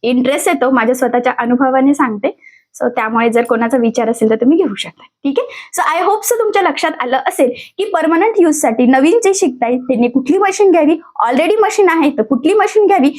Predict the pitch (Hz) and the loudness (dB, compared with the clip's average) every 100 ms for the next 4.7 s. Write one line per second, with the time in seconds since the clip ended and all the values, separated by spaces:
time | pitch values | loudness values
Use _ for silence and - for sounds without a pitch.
0 | - - 254 339 330 311 320 285 294 302 | -10 -10 -8 -2 2 2 2 0 0 0
1 | 285 247 214 233 208 202 233 - _ _ | 2 2 2 0 0 -2 -4 -6 _ _
2 | _ - 240 247 247 262 - 285 269 311 | _ -10 -4 -4 0 0 2 0 2 0
3 | 370 - _ - 254 320 - _ - 240 | -4 -10 _ -6 -4 -4 -8 _ -8 -2
4 | 220 262 233 294 302 277 | 0 2 2 0 0 -4